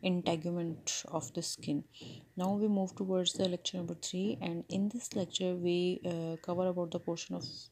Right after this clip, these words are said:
this chapter that is related to support. So, uh, support, uh, जो है animals में वो किस तरह से provide की जाती है, इसको provide करने के लिए mechanisms और systems जो है वो कौन कौन से involve होते हैं,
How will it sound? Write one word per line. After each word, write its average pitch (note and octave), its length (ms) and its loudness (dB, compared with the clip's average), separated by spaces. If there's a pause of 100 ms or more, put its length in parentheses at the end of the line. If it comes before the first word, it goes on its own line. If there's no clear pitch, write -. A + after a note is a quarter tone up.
(100)
this - 260 -2
chapter G3 340 -2
that F3+ 200 -4
is F3 140 -2
related E3 240 -2
to A#3 180 0 (600)
support. - 400 -2 (640)
So, - 80 -2
uh, G3 540 2
support, G3+ 600 2
uh, - 280 -2 (500)
जो F3+ 180 -2
है F3+ 240 2
animals F3+ 420 0
में F#3 60 2
वो F#3 120 0
किस - 200 -2
तरह F#3 140 0
से F#3 120 -4
provide F3+ 380 0
की - 100 -4
जाती F3+ 420 -2
है, F3+ 240 0
इसको - 240 -4
provide F3 400 -2
करने F3 240 -2
के F3+ 100 -6
लिए F3 80 0
mechanisms F3 800 0
और F3+ 60 0
systems F3+ 460 -2
जो F#3 80 -2
है F3 80 -2
वो F3 120 -4
कौन F3 200 -2
कौन E3+ 180 -4
से F3 120 -4
involve F3 480 -2
होते F#3 240 -2
हैं, F3+ 420 0